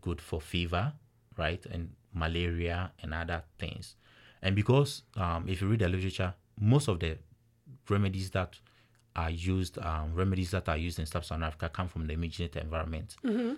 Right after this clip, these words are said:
Speaker 1: Such things becomes very difficult to get within the, especially when they don't have any, um, nutritional benefits, but just for medicinal purpose. So you can't find them in the stores, especially
Speaker 2: Yes.
Speaker 1: in Canada. But,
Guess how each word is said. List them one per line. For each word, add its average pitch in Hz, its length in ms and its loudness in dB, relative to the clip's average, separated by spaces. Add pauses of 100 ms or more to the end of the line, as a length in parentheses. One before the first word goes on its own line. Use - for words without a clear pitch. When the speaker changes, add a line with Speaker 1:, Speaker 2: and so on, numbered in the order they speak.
(140)
Speaker 1:
Such - 360 0
things 95 440 2
becomes 92 380 -2
very 85 160 0
difficult 82 420 -4
to 82 200 -6 (400)
get - 320 -2 (240)
within 87 440 0
the, 80 260 -2
especially 95 360 2
when 95 120 2
they 87 80 2
don't 87 200 0
have 82 200 -2
any, 85 180 -10 (640)
um, 82 340 0 (280)
nutritional 90 800 2 (140)
benefits, - 540 0 (280)
but 76 200 -2
just - 280 -2
for 90 80 -2
medicinal 80 420 -2
purpose. - 420 -6 (360)
So 90 140 2
you 85 140 2
can't 107 220 4
find 90 240 2
them 87 120 2
in 78 100 -2
the 76 100 -2
stores, 98 500 -2 (160)
especially 90 440 2
Speaker 2:
Yes. 87 80 -4 (320)
Speaker 1:
in 80 120 -2
Canada. 87 500 -2 (720)
But, 82 260 0